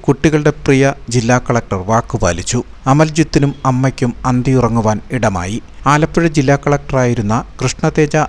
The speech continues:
ഐ എ എസ് മുൻകൈയെടുത്താണ് വിദ്യാർത്ഥിയായ അമൽജിത്തിന് വീട് നിർമ്മിച്ചു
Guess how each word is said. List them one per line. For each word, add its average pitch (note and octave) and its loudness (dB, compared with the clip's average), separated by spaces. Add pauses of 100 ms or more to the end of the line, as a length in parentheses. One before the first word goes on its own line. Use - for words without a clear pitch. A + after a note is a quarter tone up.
(160)
ഐ - 0 (120)
എ B2 2
എസ് - -8 (120)
മുൻകൈയെടുത്താണ് C3+ 2 (280)
വിദ്യാർത്ഥിയായ C#3+ 4 (180)
അമൽജിത്തിന് B2+ 0 (180)
വീട് C3 4
നിർമ്മിച്ചു A#2 -2